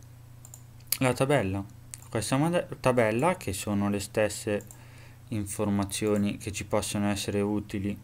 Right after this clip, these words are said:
quando, ehm, interroghiamo un museum. Questo sarà il titolo, il nemo, il name, il website, quindi name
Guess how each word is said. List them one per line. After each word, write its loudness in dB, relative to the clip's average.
quando, -2
ehm, -2
interroghiamo 0
un -2
museum. -2
Questo -6
sarà -2
il -4
titolo, 0
il -2
nemo, -2
il -2
name, 0
il -2
website, 0
quindi 0
name 4